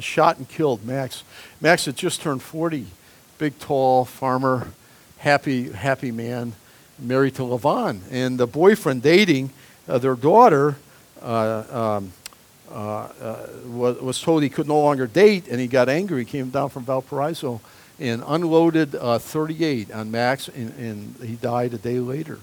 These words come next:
How horrible was that? We were at prayer meeting. He was waiting for the rest of the family to come home to get them as well. And God supernaturally protected them, though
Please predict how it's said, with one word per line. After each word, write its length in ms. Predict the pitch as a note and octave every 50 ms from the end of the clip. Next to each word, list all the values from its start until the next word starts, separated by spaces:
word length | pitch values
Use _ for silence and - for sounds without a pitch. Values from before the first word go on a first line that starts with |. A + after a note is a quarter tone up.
| - - _ _ _ _ _ _ _ _ _ -
How 120 | B2+ A#2+
horrible 420 | A#2 G#2+ B2 C3 C3+ C3 B2 B2+ B2
was 200 | A#2 A2+ G#2+ -
that? 180 | D3 C3+ B2
We 140 | B2+ C3+ C#3+
were 140 | C#3+ C3 B2 A#2+
at 100 | A#2+ -
prayer 240 | - - D#3+ F#3 G#3
meeting. 320 | F3+ C#3 A#2 A2 B2 C#3
He 120 | C3+ B2
was 180 | A#2+ A2+ G#2+ A2
waiting 200 | B2+ B2+ C3 B2+
for 120 | - -
the 80 | B2+ B2
rest 260 | A#2 B2 B2+ - -
of 60 | B2+
the 60 | A#2 -
family 580 | - - D3 E3 G3 G#3 D#3+ A2+ G#2+ A2 G#2+ F#2+ _ - - - - _ -
to 100 | - B2
come 220 | G#2+ - C3 A#2+ A2
home 420 | G#2 - D3+ E3+ G3+ G3 C3 A2+
to 80 | G#2+ A2
get 200 | - C3 B2+ -
them 240 | - D3 C#3 C3 B2+
as 180 | A#2 G#2 - -
well. 340 | A#2+ C3 D3+ D#3 D3+ D3 C3
And 140 | A#2+ A2+ A2
God 300 | C3+ C3 C3+ C3+ C3+ A2+ - - - - - - -
supernaturally 680 | - - - E3+ - - D3 C3+ C#3 D3 C#3 - - C#3
protected 560 | A#2+ - - - - - E3+ E3+ E3 - D3+ A#2
them, 200 | B2+ B2 A#2+ A#2+
though 240 | B2 B2 B2+ A#2+